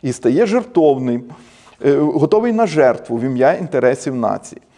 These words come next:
На суспільному рівні націоналізм — це самоусвідомлення себе народом як суб'єкта політики.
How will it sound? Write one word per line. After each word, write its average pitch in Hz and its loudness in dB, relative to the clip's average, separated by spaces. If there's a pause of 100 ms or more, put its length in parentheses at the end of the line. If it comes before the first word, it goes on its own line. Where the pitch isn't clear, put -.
(100)
На 214 2
суспільному 302 -2
рівні 120 0
націоналізм — 185 0
це 185 0
самоусвідомлення 196 -2
себе 185 0
народом 127 0
як 175 0
суб'єкта 139 0
політики. 190 -6